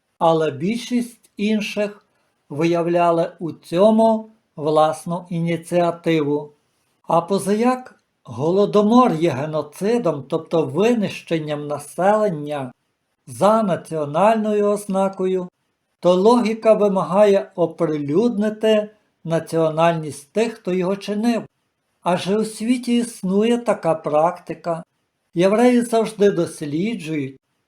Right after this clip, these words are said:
і оприлюднюють національність кожного, хто був причетним до Голокосту. Зокрема, і провину виконавців Голокосту розглядають як аналогічну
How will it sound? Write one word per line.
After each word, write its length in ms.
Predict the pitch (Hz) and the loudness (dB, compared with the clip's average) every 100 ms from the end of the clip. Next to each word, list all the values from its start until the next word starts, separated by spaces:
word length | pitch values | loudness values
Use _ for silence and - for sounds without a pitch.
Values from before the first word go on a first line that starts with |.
| - | 0
і 120 | 190 | 4
оприлюднюють 1300 | 226 220 185 170 139 151 220 214 214 208 208 - - | 4 2 -2 -2 -2 0 0 0 0 0 -4 -12 -8
національність 1300 | 160 165 - 156 151 147 180 233 220 220 214 - _ | -8 -8 -6 -4 -4 -2 0 0 0 -4 -6 -14 _
кожного, 680 | - 196 170 - 143 139 139 _ _ _ | 2 2 2 -4 -8 -10 -12 _ _ _
хто 300 | _ 185 175 | _ -2 0
був 400 | 139 202 247 - | 2 2 2 0
причетним 720 | 180 156 147 165 165 165 180 | -6 -6 -6 -2 -2 -2 -4
до 100 | 165 | 0
Голокосту. 920 | 151 175 190 190 226 226 - - 139 143 _ _ _ _ | 0 2 0 2 0 0 -4 -12 -14 -14 _ _ _ _
Зокрема, 600 | 156 175 196 214 226 254 | -4 -2 2 2 6 4
і 160 | 254 240 | 2 -2
провину 500 | 165 170 151 180 180 | 0 2 4 2 2
виконавців 800 | 170 170 160 160 208 233 220 214 | -2 -2 -2 2 2 2 -2 -2
Голокосту 1000 | 185 208 202 - 196 185 - - 180 180 _ _ _ - | 0 0 -2 -2 -2 -2 -8 -4 -4 -6 _ _ _ 0
розглядають 1200 | 175 151 139 156 165 135 160 202 240 220 - _ _ _ _ | 0 0 -2 0 0 0 2 4 4 0 -4 _ _ _ _
як 260 | 165 165 | -2 0
аналогічну 1120 | 165 165 160 156 123 180 196 - 220 220 240 | 0 2 0 0 -4 -6 -6 -6 -2 0 0